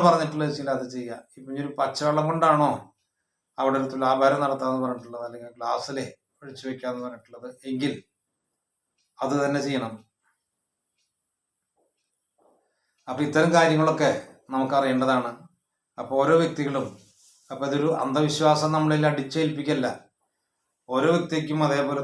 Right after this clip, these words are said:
തന്നെ അവരുടെ കുടുംബപരമായിട്ട് കാണുന്നതായ ദുരിതങ്ങൾക്ക്, ആ ദുരിതങ്ങൾക്ക് ഒരു അറുതി വന്നു കഴിഞ്ഞാൽ ഇന്നമാര് ചെയ്തോളാം എന്ന് പറഞ്ഞു കഴിഞ്ഞാലും അതിന് അന്തസ്സായ മാറ്റങ്ങൾ ഉണ്ടാകും. പക്ഷെ ഇവരൊക്കെ, ഏഹ്,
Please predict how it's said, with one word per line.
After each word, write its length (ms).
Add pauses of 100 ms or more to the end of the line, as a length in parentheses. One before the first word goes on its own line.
തന്നെ 180
അവരുടെ 300
കുടുംബപരമായിട്ട് 760
കാണുന്നതായ 460 (100)
ദുരിതങ്ങൾക്ക്, 580 (420)
ആ 20 (140)
ദുരിതങ്ങൾക്ക് 580
ഒരു 160
അറുതി 320
വന്നു 220
കഴിഞ്ഞാൽ 360
ഇന്നമാര് 420
ചെയ്തോളാം 480 (1300)
എന്ന് 340 (240)
പറഞ്ഞു 300
കഴിഞ്ഞാലും 480 (340)
അതിന് 240
അന്തസ്സായ 380 (120)
മാറ്റങ്ങൾ 400
ഉണ്ടാകും. 320 (140)
പക്ഷെ 260
ഇവരൊക്കെ, 400 (1200)
ഏഹ്, 840